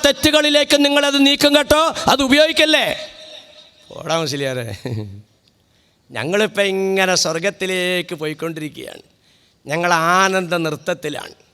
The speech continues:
നാക്കിൻ്റെ അടിയിൽ അങ്ങ് വെച്ചപ്പോൾ അവനക്ക് വലിയ സുഖം കിട്ടി. തങ്ങളോട് പറഞ്ഞു, "പോടാ തങ്ങളെ" എന്ന് പറഞ്ഞു. "പോടാ മുസ്ലിയാരെ" എന്ന് പറഞ്ഞു. ഉഫ്, അല്ലാ.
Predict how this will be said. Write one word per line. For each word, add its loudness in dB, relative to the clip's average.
നാക്കിൻ്റെ -4
അടിയിൽ 2
അങ്ങ് 2
വെച്ചപ്പോൾ -2
അവനക്ക് -2
വലിയ -2
സുഖം -4
കിട്ടി. -2
തങ്ങളോട് -2
പറഞ്ഞു, 0
"പോടാ -2
തങ്ങളെ" -2
എന്ന് -4
പറഞ്ഞു. -10
"പോടാ -2
മുസ്ലിയാരെ" -2
എന്ന് -6
പറഞ്ഞു. -12
ഉഫ്, -20
അല്ലാ. -20